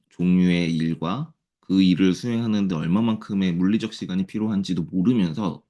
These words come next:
저 스스로를 막 엄청나게 투두 리스트로 계획을 한다는 착각 속에서 채찍질하고 있었던 건데 제가 계획하는 습관을 버리고 업무의 시작점과 끝점만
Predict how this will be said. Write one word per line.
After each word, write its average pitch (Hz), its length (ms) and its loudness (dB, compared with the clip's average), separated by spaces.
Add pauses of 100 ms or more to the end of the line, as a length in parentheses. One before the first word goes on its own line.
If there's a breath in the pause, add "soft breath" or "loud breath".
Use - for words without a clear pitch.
저 87 200 -6
스스로를 107 720 0
막 90 280 -6
엄청나게 98 580 2
투두 151 240 -2
리스트로 95 600 -2
계획을 101 720 2
한다는 95 480 0
착각 - 460 -10
속에서 73 720 -4
채찍질하고 147 640 2
있었던 80 420 0
건데 - 480 -2 (720 soft breath)
제가 101 540 0 (100)
계획하는 127 520 2
습관을 107 400 -2
버리고 76 600 -4 (160)
업무의 92 420 6
시작점과 117 600 -2
끝점만 107 880 0